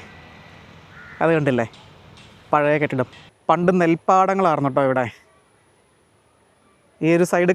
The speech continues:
കംപ്ലീറ്റ് അങ്ങനെയായിരുന്നു. അപ്പോൾ വെള്ളത്തിൻ്റെ ഒരു കുറവ് കാരണമാണ് ഇവിടുന്ന് കൃഷി ഉപേക്ഷിക്കാനുള്ളൊരു, ആ, കാരണം എന്ന് പറയുന്നത് കേട്ടോ.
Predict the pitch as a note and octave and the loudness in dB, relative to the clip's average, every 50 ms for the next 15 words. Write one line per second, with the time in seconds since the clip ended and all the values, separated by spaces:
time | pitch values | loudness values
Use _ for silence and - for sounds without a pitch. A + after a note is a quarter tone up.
0 | F#3 E3 D#3+ E3 F3+ F#3+ F#3+ G3+ G#3 F#3+ G3 F3+ E3 D#3 D3+ C3+ B2 A#2 B2 C3+ | 0 0 -2 -2 -2 0 0 2 2 2 2 0 0 0 -2 -2 -4 -6 -8 -10
1 | - - _ _ _ _ _ _ _ _ _ _ _ _ _ _ _ _ _ _ | -12 -14 _ _ _ _ _ _ _ _ _ _ _ _ _ _ _ _ _ _
2 | _ _ _ _ _ _ _ _ _ _ _ - D#3+ F#3 F#3+ F#3+ F#3+ F3 F#3 G3 | _ _ _ _ _ _ _ _ _ _ _ -4 -2 0 2 2 2 2 2 0
3 | G#3+ - C4 B3+ B3+ A#3+ A3 A3+ G#3+ G3+ F#3+ F#3 G3 G3 G3 F#3+ F3+ F3+ F3+ F3 | 2 2 2 4 4 4 4 4 2 2 2 2 2 2 2 0 0 0 -2 -2
4 | E3 D#3 D#3 D3+ D3 D#3 D#3+ D#3 - - D#3 - - G3 F3+ E3+ D#3 D#3 C#3 - | 0 0 -2 -2 -2 -2 -4 -4 -2 -4 -4 -2 0 0 2 2 2 0 0 -2
5 | E3 D3 D#3 D#3 D#3 D3 C#3+ C#3 C#3+ C#3+ D3 - E3 D3 C3+ C3+ C3 C3 C3 C3 | -4 -2 -2 -2 -2 -2 -2 -2 -4 -4 -6 -6 -8 -6 -4 -4 -2 -2 -2 -4
6 | B2+ - C#3+ C3+ C#3 C#3 D3+ D3+ D3 D3 C#3 C3 B2+ B2+ B2+ B2+ A#2+ A#2 B2 | -2 -2 -2 -2 -2 -2 -2 -2 -2 0 0 0 -2 -2 -4 -4 -4 -4 -6